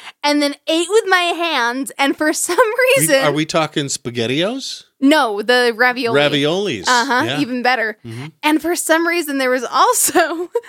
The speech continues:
Speaker 1: <laughs> on my side table in my room, this dream felt so real.
Speaker 2: Uh-huh.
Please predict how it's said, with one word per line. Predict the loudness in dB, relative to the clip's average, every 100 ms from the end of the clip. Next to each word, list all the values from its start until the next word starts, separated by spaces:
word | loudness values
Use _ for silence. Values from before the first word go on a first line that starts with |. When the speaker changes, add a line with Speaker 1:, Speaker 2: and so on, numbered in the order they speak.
| -14 -12
Speaker 1:
<laughs> | -12 -16 _
on | 0 2 2
my | 2 0
side | 2 0 0 -4
table | -4 0 0
in | 0
my | 0
room, | 0 0 -2 -8 -2
this | -2 0
dream | 0 0
felt | 2 0 0
so | 0
real. | 0 0 -2
Speaker 2:
Uh-huh. | 0 -4